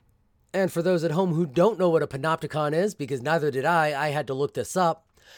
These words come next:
This is a disciplinary concept brought to life in the form of a central observation tower placed within a circle of prison cells.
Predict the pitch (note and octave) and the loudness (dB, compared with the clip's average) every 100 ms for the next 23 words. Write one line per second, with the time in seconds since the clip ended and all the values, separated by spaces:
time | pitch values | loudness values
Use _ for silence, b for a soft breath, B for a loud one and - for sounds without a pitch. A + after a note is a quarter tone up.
0 | B - E3+ G3 E3+ D#3+ D3+ B3+ G#3+ G#3 | B -4 -2 0 -2 -2 -4 -4 -4 0
1 | G#3+ G3+ F#3 - - G#3 G#3 G#3+ C#3 A2+ | 2 2 0 -4 -4 -4 0 -2 -2 -2
2 | F3 - F3+ D#3+ F3 F3+ E3+ D#3+ E3+ F3 | -2 0 -4 -2 -2 -2 -4 -2 0 0
3 | E3+ D3 C#3 - G3 G#3+ F#3 E3+ - C#3+ | 0 -2 -4 -4 -2 -2 2 0 0 -6
4 | B2 F3+ - C#3+ D3 C3 A#2+ A2 B B | -2 -2 -2 -8 -4 -2 -2 -4 B B
5 | B - F3 G3+ - F3+ F3+ D3+ C3 - | B -6 2 2 2 -4 -2 -2 -4 -2
6 | F#3 G3+ F#3 C#3 - - E3+ D3+ C#3 - | -2 0 -2 -4 -8 -2 -2 0 -4 -4
7 | B2+ G2+ D#2+ C#2 - - | -4 -4 -6 -14 -20 -20